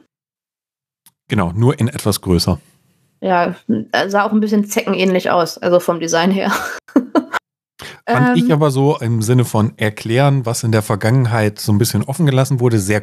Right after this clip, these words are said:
Speaker 1: cool. Und war für mich somit eins der Highlights dieser Folge. Auch, dass Seven dann sozusagen die Kontrolle über die,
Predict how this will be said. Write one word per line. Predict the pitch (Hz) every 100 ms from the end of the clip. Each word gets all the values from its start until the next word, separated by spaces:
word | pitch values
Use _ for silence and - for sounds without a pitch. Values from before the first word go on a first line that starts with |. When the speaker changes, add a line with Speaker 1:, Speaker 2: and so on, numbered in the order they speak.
| -
Speaker 1:
cool. | 95 80 -
Und | 110 92 - - _ - 160 -
war | -
für | 110
mich | 123 175
somit | 147 143 143 -
eins | 120 123
der | - 98
Highlights | 113 107 104 -
dieser | 98 92
Folge. | - 131 147 156 147 - - - -
Auch, | - 123
dass | - 107 - _ _ -
Seven | - 120 127
dann | 110 107
sozusagen | 104 113 101 104 101
die |
Kontrolle | 101 95 - 110 104
über | 175 -
die, | 95 92